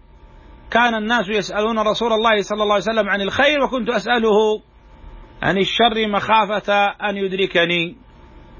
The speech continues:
عرفت الشر لا للشر، لكن لتوقيه أو لأتقيه، ومن لا يعرف الشر من الخير يقع فيه. فنسأل الله أن يحفظنا وإياكم،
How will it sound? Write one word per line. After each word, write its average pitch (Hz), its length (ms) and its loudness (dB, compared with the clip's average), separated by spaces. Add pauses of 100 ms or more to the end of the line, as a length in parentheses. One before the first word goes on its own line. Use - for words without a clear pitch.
(200)
عرفت 190 380 2
الشر 202 500 0
لا 202 240 0
للشر، 240 500 0 (720)
لكن 220 840 2
لتوقيه 214 800 0
أو 226 200 2
لأتقيه، 233 1040 -2
ومن 247 300 0
لا 226 200 2
يعرف 220 360 0 (760)
الشر 214 440 2
من 196 180 0
الخير 196 380 2
يقع 190 360 0
فيه. 139 320 -2 (1700)
فنسأل 208 360 4
الله 202 200 2
أن 185 100 0
يحفظنا 190 400 0
وإياكم، 196 760 0